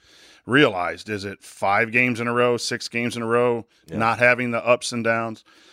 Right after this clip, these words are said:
Speaker 1: Uh, it's a matter of trust. And, and again, I was coaching last night, so I only caught the overtimes. So I didn't see his play.
Speaker 2: I-, it's, it's a lot of what you would expect.
Speaker 1: Yeah,
Speaker 2: I mean
Speaker 1: so I can, I can picture.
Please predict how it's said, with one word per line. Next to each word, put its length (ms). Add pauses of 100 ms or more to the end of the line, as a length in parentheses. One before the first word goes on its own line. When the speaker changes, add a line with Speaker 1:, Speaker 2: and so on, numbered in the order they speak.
(120)
Speaker 1:
Uh, 320
it's 180
a 40
matter 340
of 80
trust. 640
And, 100
and 420
again, 240
I 120
was 120
coaching 360
last 280
night, 200
so 100
I 40
only 160
caught 300
the 100
overtimes. 680 (440)
So 120
I 40
didn't 240
see 360
his 260
play. 560 (160)
Speaker 2:
I-, 60
it's, 320
it's 120
a 60
lot 180
of 80
what 140
you 100
would 60
expect. 380
Speaker 1:
Yeah, 180
Speaker 2:
I 60
mean 80
Speaker 1:
so 160
I 100
can, 160
I 100
can 140
picture. 500